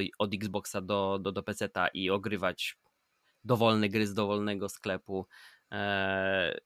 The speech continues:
i co ciekawe, też przecież Windows jedenaście ma też takie fajne bajery, które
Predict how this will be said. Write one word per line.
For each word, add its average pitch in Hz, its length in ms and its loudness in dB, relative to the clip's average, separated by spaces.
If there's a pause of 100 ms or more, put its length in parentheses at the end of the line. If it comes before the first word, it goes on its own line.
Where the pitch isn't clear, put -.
i 104 400 0
co 107 140 -6
ciekawe, 101 460 0
też - 320 -2
przecież - 680 -4
Windows 101 320 0
jedenaście 98 540 -2
ma 95 140 -4
też - 240 -4
takie 98 380 -2 (520)
fajne 117 400 6
bajery, 110 520 4
które 104 540 4